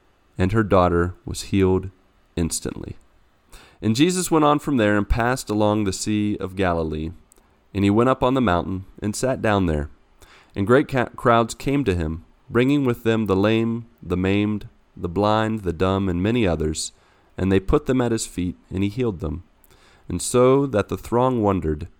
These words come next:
when they saw the dumb speaking, the maimed whole, the lame walking, and the blind seeing,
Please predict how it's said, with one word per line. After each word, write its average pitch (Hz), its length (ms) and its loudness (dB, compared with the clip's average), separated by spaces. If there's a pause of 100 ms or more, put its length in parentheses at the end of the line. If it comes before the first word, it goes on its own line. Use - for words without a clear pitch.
(320)
when 131 240 2
they 135 120 2
saw 123 280 -2
the 117 100 -4
dumb 113 220 0
speaking, 90 540 -4
the 87 60 -2
maimed 123 440 2
whole, 82 440 -2 (300)
the 87 100 -4
lame 110 380 0
walking, 101 500 0
and 87 200 -4
the 82 40 0
blind 92 440 -2
seeing, 82 500 -2